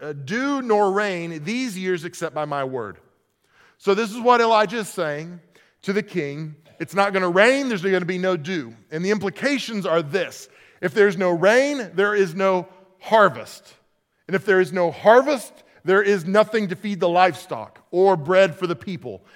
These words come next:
And if there's nothing for the livestock, the livestock will die. Now there's going to be famine because there's no meat, there's no harvest,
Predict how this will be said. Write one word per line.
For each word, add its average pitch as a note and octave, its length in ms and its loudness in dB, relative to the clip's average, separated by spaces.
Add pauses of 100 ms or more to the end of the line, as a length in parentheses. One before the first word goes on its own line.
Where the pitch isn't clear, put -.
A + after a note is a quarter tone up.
(160)
And E3+ 80 -4
if F3 100 -4
there's F#3 180 0
nothing G#3 400 0
for G#3 120 -4
the G3 100 2
livestock, A#3+ 840 2
the F3 80 2
livestock F#3 520 -2
will E3+ 140 -8
die. C#3 560 -2 (340)
Now F#3+ 260 2
there's F3 180 -2
going F#3 260 -2
to F3 40 -10
be D#3+ 120 -8
famine G3+ 580 0
because E3+ 320 -2
there's D#3 200 -6
no D#3+ 320 -2 (160)
meat, G#3 440 -6 (240)
there's E3 240 -2
no D#3 380 -4 (120)
harvest, A3+ 760 2